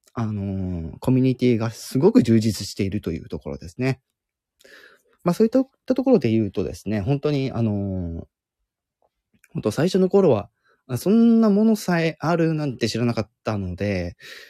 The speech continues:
本当、あのー、今ね、ここに来てくださってるピコ姉さんの、えー、まあ、声真似部だったりとか、ん？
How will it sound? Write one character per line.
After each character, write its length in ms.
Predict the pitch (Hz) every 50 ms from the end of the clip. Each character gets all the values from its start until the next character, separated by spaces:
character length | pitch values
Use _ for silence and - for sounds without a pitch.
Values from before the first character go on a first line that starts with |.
| _ _ _ _ _ _ _ _ _ _ _ _
本 200 | 175 202 214 - _ _ _ _ _
当、 180 | - 180 170 143
あ 60 | 143
の 320 | 131 127 127 120 120 120
ー、 20 | - - -
今 140 | 175 160 110
ね、 120 | 117 127
こ 100 | - -
こ 80 | - 123
に 100 | 117 110
来 60 | -
て 80 | -
く 80 | - 131
だ 140 | 120 120 107
さ 140 | 110 117 107
っ 40 |
て 180 | 107 - - 104
る 280 | 95 98 95 92 - -
ピ 80 | - -
コ 100 | 123 120
姉 140 | 120 120
さ 140 | 110 - 98
ん 160 | 101 98 90 - _ _ _ _ _ -
の、 240 | 175 151 120 - -
え 640 | 120 110 104 101 98 98 92 90 - 67 65 60 -
ー、 60 | - - -
ま 120 | 120 117
あ、 20 |
声 220 | - - 135 120 120
真 140 | 120 120 117
似 120 | 117 113
部 80 | 110 101
だ 80 | 98 95
っ 100 | 92 -
た 120 | - 87
り 160 | 92 104 - - _ _ _ -
と 200 | - 95 101 - _ _ _ _
か、 420 | _ - 110 110 101 92 - - _ _ _ _ _ _ _ _ _ -
ん？ 60 | -